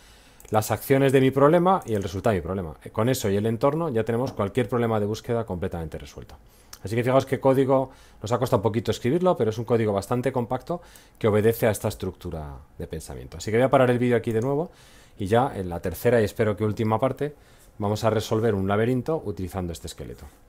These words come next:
Vale, vamos a renombrar el código este y os lo subo a GitHub.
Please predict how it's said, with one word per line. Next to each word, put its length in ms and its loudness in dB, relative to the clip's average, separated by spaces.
Vale, 180 -8
vamos 240 -6
a 60 4
renombrar 520 2
el 260 2
código 320 -2
este 300 -6
y 60 -6
os 100 -6
lo 100 -4
subo 300 -6
a 60 -4
GitHub. 420 -8